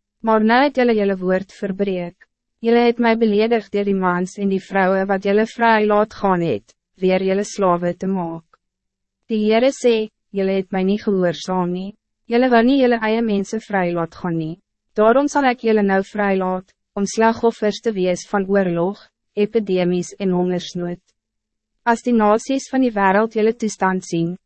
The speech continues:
sal dit hulle met afgryse vervul. As twee partijen 'n verbond sluit, sny hulle 'n kalf in twee dele.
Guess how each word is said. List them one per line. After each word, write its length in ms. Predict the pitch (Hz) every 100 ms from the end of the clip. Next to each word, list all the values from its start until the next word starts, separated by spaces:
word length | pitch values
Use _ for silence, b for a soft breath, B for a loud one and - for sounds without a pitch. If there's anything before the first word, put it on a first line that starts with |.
| _
sal 240 | - 214 214
dit 160 | 196
hulle 160 | 190 190
met 240 | 185 190 -
afgryse 640 | 214 - - 190 180 - 185 -
vervul. 560 | 208 - 170 170 175 - _ _ _ _ _ _ -
As 160 | 233 -
twee 180 | 262
partijen 600 | 285 277 269 202 175 185 208
'n 80 |
verbond 480 | 196 220 202 196 185
sluit, 480 | - - 175 175 - _ _
sny 320 | _ - 196 202
hulle 180 | 208 226 220
'n 100 | 196
kalf 400 | 190 185 180 -
in 140 | 185
twee 260 | 196 226 240
dele. 500 | 190 175 170 170